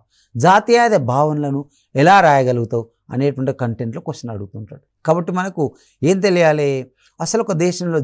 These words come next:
జీడీపీ అంటే ఏంటిది, జీఎన్పీ అంటే ఏంటిది, ఎన్డీపీ అంటే ఏంటిది, ఎన్ఎన్పీ అంటే ఏంటిది మనకు తెలియాలి. రైట్, so దీంట్లో the మేజర్గా బేస్ చేసుకుంటే ఇక్కడ స్థూల జాతీయోత్పత్తి అనే పదాన్ని తీసుకుందాం, స్థూల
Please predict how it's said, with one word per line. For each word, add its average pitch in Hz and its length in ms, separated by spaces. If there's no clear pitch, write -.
జీడీపీ 117 400
అంటే 127 220
ఏంటిది, 135 240
జీఎన్పీ 131 480
అంటే 139 200
ఏంటిది, 139 240
ఎన్డీపీ 143 380
అంటే 139 200
ఏంటిది, 135 220
ఎన్ఎన్పీ 226 380
అంటే 170 180
ఏంటిది 143 260
మనకు 139 240
తెలియాలి. 107 360
రైట్, 156 200
so 220 60
దీంట్లో 202 280
the 170 140
మేజర్గా 240 500
బేస్ 180 200
చేసుకుంటే 160 360
ఇక్కడ 117 180
స్థూల 240 340
జాతీయోత్పత్తి 147 760
అనే 117 200
పదాన్ని 110 320
తీసుకుందాం, - 420
స్థూల 139 420